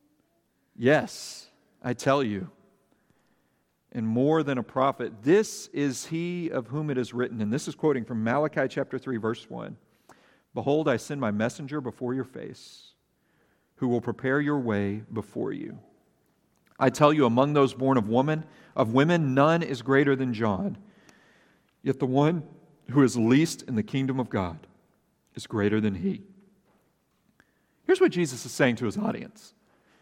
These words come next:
He's saying, "You were rightly captivated by this prophet, John the Baptist. And whatever you thought of this prophet, he's greater than that. However high you built him up in your mind,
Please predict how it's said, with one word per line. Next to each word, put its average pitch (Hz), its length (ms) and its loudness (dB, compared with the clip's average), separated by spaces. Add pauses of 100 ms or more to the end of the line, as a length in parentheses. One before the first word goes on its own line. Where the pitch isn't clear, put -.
(580)
He's 262 120 2
saying, 196 160 6
"You 240 160 6
were 247 100 8
rightly 214 460 4
captivated 127 640 2
by 127 120 8
this 117 160 -2
prophet, 135 540 2
John 135 240 4
the 139 60 -2
Baptist. 104 680 0 (640)
And 156 80 2
whatever 220 380 6
you 285 160 2
thought 202 240 6
of 185 120 2
this 165 160 0
prophet, 170 460 2 (220)
he's 208 240 6
greater 170 500 8
than 123 160 -2
that. 110 220 -2 (680)
However 262 380 8
high 226 360 8
you 202 200 2
built 196 380 6
him 214 140 4
up 208 180 4
in 185 80 -2
your 180 140 6
mind, 190 480 6